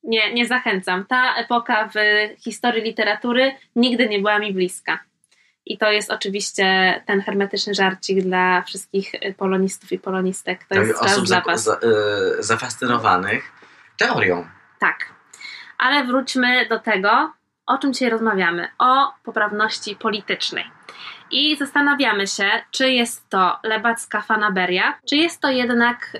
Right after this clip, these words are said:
Speaker 1: można powiedzieć znowu, bez żenady, hasło dwudziestego pierwszego wieku, ale też chyba dwudziestego, kiedy do debaty społecznej zaczęły dochodzić różnego rodzaju głosy, które zaczynają się upominać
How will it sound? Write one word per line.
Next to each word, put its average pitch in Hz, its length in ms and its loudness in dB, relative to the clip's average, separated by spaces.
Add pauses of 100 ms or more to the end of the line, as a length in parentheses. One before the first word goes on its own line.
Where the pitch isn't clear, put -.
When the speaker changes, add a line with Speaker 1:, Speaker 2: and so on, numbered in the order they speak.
Speaker 1:
można 254 300 2
powiedzieć 226 460 0
znowu, 214 480 0 (120)
bez 254 220 0
żenady, 202 480 0 (280)
hasło 254 460 2
dwudziestego 220 560 -4
pierwszego 190 500 -4
wieku, 208 380 -2
ale 254 200 0
też - 160 -10
chyba 185 200 -2
dwudziestego, 190 760 -2
kiedy 196 460 0
do 196 560 4
debaty 220 380 0
społecznej 226 920 2
zaczęły 208 380 -2
dochodzić 208 420 -2
różnego 208 460 0
rodzaju 185 420 2
głosy, 240 400 0
które 214 240 -4
zaczynają 214 360 -4
się - 160 -4
upominać 196 640 2